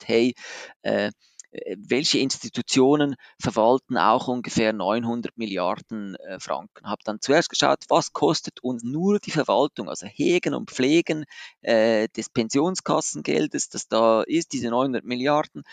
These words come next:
und möglichst intelligent investieren, so dass mehr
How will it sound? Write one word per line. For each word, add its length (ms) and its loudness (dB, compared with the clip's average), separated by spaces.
und 400 -4
möglichst 560 2
intelligent 560 -2
investieren, 720 -2
so 420 2
dass 420 0
mehr 460 4